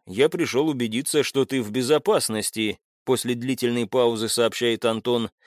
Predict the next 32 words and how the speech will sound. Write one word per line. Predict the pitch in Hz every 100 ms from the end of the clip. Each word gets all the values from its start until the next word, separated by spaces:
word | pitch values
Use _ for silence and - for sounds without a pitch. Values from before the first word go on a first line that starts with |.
| - _
Он | 143 143
начал | 139 131 135 127
объясняться, | 135 127 131 117 156 156 -
не | 131
дожидаясь, | 123 127 120 139 151 110
когда | - 110 113
Кала | 107 127 120
попросит | 110 117 - 147 110 107
об | 107
этом, | 110 113 110 - - -
значит, | 101 127 226 - 175
ощущал | 147 - 127 - 185
неловкость | 156 147 156 - 160 - - -
так | 151 135
же | 117
отчётливо, | 120 - 123 120 143 139
как | 113 110 123
она. | 139 180 120 _ _ _ _ -
«Убегая, | 139 131 143 143 190 160 139 117
ты | - 139
была | 131 139 131
не | 120 123
в |
себе». | - 165 151 117 - _ _ _ _ _ _
«Как | - 233 233
и | 240
весь | 170 226 208
Сань-Эр». | - 208 226 - 151 135 127 - _ _ _
Кала | - 147 127
начинает | 123 117 127 127 123 -
обгрызать | 127 117 131 120 123 - -
ноготь. | 156 139 104 87